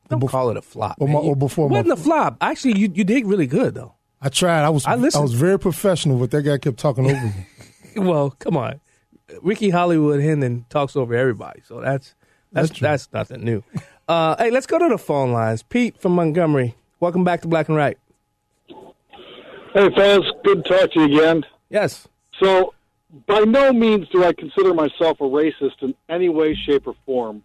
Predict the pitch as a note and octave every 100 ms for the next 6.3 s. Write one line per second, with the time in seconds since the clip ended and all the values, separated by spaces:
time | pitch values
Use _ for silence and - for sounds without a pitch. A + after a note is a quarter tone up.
0 | _ C3+ C3+ C3+ C3 - - G#3 A3 G#3+
1 | F3 D3 C3+ - C#3 C3 G#2 _ - D3
2 | - A2+ F2 - _ _ _ - G3+ E3
3 | G2+ B2+ C3 D#3+ E3+ D#3+ D3+ - D3+ D#3+
4 | - E3 - C#3+ - - D#3 - C#3 A#2+
5 | - - _ _ - - C3 B2+ - C#3
6 | C3 G2 F2